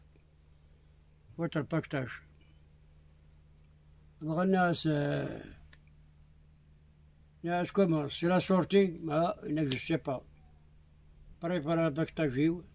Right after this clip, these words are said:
هاكا سيركا، آه، باكتاجيو. إنك هي، يبويا،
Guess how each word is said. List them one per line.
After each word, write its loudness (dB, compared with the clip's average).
هاكا -2
سيركا، -4
آه، -6
باكتاجيو. -2
إنك -2
هي، -2
يبويا، 2